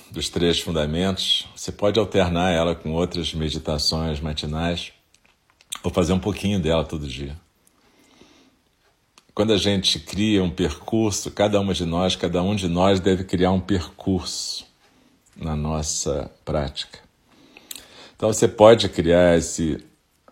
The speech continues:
percurso e lembrar então de, a partir do espaço aberto e ilimitado da prática do Zazen, colocar a intenção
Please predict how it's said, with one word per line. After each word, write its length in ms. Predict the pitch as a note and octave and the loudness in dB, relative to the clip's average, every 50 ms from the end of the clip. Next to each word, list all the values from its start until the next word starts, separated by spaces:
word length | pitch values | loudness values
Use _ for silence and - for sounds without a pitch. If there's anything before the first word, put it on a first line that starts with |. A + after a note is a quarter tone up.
| _ _ _ _ _ _ _ _ _ _ - _ | _ _ _ _ _ _ _ _ _ _ -8 _
percurso 840 | F#2 E2+ D2+ - - - - F#2+ G#2+ G#2+ - - - - - - _ _ _ _ _ _ _ _ _ _ _ _ _ _ _ _ _ _ _ _ _ _ _ _ _ _ _ _ _ _ _ _ _ _ _ _ _ _ _ _ _ _ _ _ _ _ _ _ _ _ _ _ _ _ _ _ _ _ - - | 0 0 0 -2 -4 -4 -2 0 0 0 -2 -6 -10 -14 -16 -20 _ _ _ _ _ _ _ _ _ _ _ _ _ _ _ _ _ _ _ _ _ _ _ _ _ _ _ _ _ _ _ _ _ _ _ _ _ _ _ _ _ _ _ _ _ _ _ _ _ _ _ _ _ _ _ _ _ _ -10 -4
e 40 | F2+ | 2
lembrar 480 | F2+ G2 G2 F#2 E2 D#2+ F2 F2+ F2+ F2+ | 4 4 4 4 4 4 4 4 4 4
então 360 | E2+ D#2 - F2 E2+ F2+ F#2+ | 0 0 0 0 0 0 0
de, 560 | F2+ E2+ F2+ F2 F2+ F#2 F2+ E2+ D2+ - - - _ _ _ | -2 -2 -2 -2 0 0 0 0 -2 -4 -6 -12 _ _ _
a 120 | - E2+ D#2+ | -10 -8 -4
partir 320 | - E2+ D#2 - - G2 | -4 -4 -2 -2 -2 -2
do 80 | F#2 F2+ | 0 0
espaço 460 | E2+ - - F#2 F2 F2 E2+ - F#2 | -2 0 2 4 4 4 4 2 0
aberto 500 | D#2+ D2 C#2+ D#2+ E2+ F2 F2+ E2+ - - | 0 0 2 2 2 2 2 0 -2 -4
e 140 | D2+ E2+ F#2+ | -2 0 0
ilimitado 640 | G2+ F#2+ F#2 F2 E2 D2+ - - E2+ F2 F2+ F2 D#2+ | 0 2 0 0 -2 -4 -4 -2 -2 0 0 -2 -2
da 160 | D2 D2+ D#2 | -4 -4 -6
prática 520 | D2+ - - D#2+ D#2+ E2 D#2 - - - D2+ | -6 -4 -2 -2 0 0 -2 -4 -6 -8 -8
do 120 | C#2+ D2 | -6 -8
Zazen, 480 | D2 D#2+ E2 D2+ D2 C2+ D#2 E2+ F2 F2 | -6 -4 -4 -4 -4 -4 -6 -6 -6 -6
colocar 420 | F2 - F2+ E2+ D#2+ D2+ - F2+ E2+ | -4 -4 -4 -4 -4 -4 -4 -4 -2
a 100 | E2+ E2+ | -2 -2
intenção 800 | F#2 F#2+ - F2+ E2+ D#2 - - - F2 E2+ E2+ E2+ D#2+ - | -4 -4 -4 -4 -2 0 0 0 0 0 -2 -4 -4 -6 -8